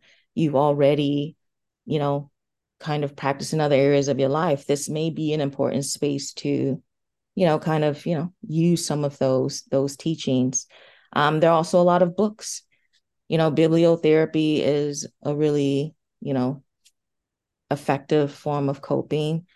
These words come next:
Um, I believe you're reading a book right now, which,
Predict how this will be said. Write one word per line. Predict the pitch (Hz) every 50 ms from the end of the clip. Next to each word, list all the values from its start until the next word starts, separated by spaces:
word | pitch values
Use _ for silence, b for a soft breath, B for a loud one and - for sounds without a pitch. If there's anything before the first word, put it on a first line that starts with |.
| b b b b b b _ _ -
Um, | - 143 139 135 135 135 131 131 131 131 135 131 - _ _ _ _ _ _ _ _ _ - - _ - -
I | 151
believe | 151 156 151 147 147
you're | 147 151 165 170
reading | 165 156 151 151 139 143 143 139 139 139 127 -
a | - 147
book | 143 - 147 147 147 -
right | 147 143 139 117 -
now, | 127 135 139 151 156 143 123 123 123 123 131 139 - _ _ _ _ _ _ _ -
which, | 147 151 147 143 143 143 - - - - - - -